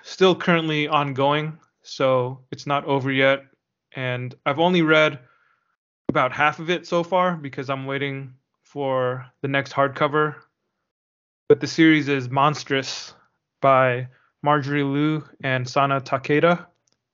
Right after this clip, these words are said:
It's a series that is a dark fantasy story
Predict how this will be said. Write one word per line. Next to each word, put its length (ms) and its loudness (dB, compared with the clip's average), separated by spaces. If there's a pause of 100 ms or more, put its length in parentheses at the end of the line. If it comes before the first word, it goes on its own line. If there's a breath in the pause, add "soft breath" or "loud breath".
(200)
It's 200 -12
a 100 -2
series 720 4
that 220 4
is 340 -4 (120)
a 220 -2
dark 340 4
fantasy 480 0
story 520 -4